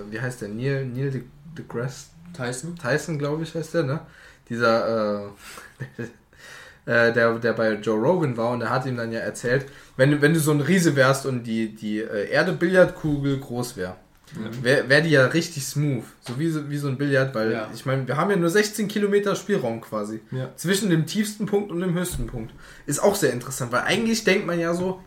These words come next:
Speaker 1: Erde irgendwie, ne, ist ja jetzt nicht so ganz flach irgendwie.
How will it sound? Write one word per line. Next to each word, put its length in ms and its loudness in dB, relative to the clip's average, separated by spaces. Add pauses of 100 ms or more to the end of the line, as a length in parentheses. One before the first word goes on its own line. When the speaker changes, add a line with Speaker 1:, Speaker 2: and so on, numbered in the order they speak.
Speaker 1:
Erde 400 2
irgendwie, 440 0
ne, 240 -2 (480)
ist 180 4
ja 80 8
jetzt 280 4
nicht 360 2
so 160 -4
ganz 420 -4 (240)
flach 340 -6
irgendwie. 460 0